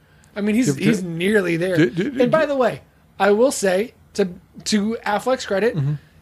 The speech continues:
Speaker 1: A, not only was he my favorite version of himself, I thought he did a phenomenal job as Batman.
Speaker 2: Yeah.
Speaker 1: I also thought, uh, whatever the costuming they did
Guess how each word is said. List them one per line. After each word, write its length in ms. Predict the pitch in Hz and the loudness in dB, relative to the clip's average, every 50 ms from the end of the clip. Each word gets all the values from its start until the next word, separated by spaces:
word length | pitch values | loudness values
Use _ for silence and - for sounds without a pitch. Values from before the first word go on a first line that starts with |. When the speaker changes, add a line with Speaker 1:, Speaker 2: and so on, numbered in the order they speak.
| _ _ _ _ _ _ | _ _ _ _ _ _
Speaker 1:
A, 260 | - 185 180 185 202 226 | 2 4 4 4 4 4
not 160 | 214 196 180 | 2 2 2
only 220 | 190 196 196 196 | 2 0 0 2
was 180 | 190 190 175 160 | 2 2 0 0
he 220 | 202 208 202 - - - - - - - - - - | -2 -2 -2 -2 -4 -8 -18 -20 -20 -20 -20 -20 -16
my 320 | - 165 165 175 180 180 180 | -12 -10 -6 -2 0 0 0
favorite 240 | 160 185 185 180 170 | 2 2 0 0 0
version 260 | 156 165 175 170 170 196 | 0 -2 -2 -2 -2 -4
of 80 | 180 | -4
himself, 380 | 175 202 185 - - 160 170 - - | -4 -4 -2 0 0 0 0 -2 -4
I 80 | 180 175 | 0 2
thought 160 | 185 180 165 | 2 2 2
he 80 | 165 | 0
did 200 | 170 175 170 160 - - - - | -2 -4 -4 -6 -10 -8 -4 -4
a 60 | 170 | -4
phenomenal 720 | 160 165 170 170 165 160 165 175 185 196 208 208 202 190 175 | -2 -4 -4 -2 0 2 2 2 2 2 2 4 4 4 4
job 220 | 156 170 151 147 | 2 0 0 0
as 100 | 156 143 | -2 -2
Batman. 400 | 151 139 135 139 143 156 190 190 - - - - - - | -4 -6 -8 -10 -10 -10 -10 -12 -16 -20 -20 -20 -12 -6
Speaker 2:
Yeah. 140 | - 127 113 107 | -6 -6 -4 -4
Speaker 1:
I 180 | - 180 175 - - | -4 -6 -6 -4 0
also 600 | 220 254 320 330 - - 190 185 185 202 214 214 - - - - _ _ _ _ _ _ _ _ _ | 2 2 2 2 2 2 2 4 4 2 0 -2 -8 -16 -20 -20 _ _ _ _ _ _ _ _ _
thought, 500 | - - - 185 180 185 185 185 185 - - _ - | -12 -4 0 2 4 4 4 4 2 -2 -8 _ -2
uh, 500 | 175 175 175 180 180 180 180 175 170 - | 0 2 2 4 4 4 4 2 0 -2
whatever 340 | - 180 185 202 226 220 220 | -2 -2 0 2 2 2 0
the 80 | 196 - | -2 -2
costuming 480 | - 220 233 226 - - 214 190 185 175 | -2 -2 -2 -2 -6 -10 -10 -10 -8 -8
they 80 | 170 165 | -8 -4
did 300 | 165 160 165 160 175 | -4 -4 -4 -4 -8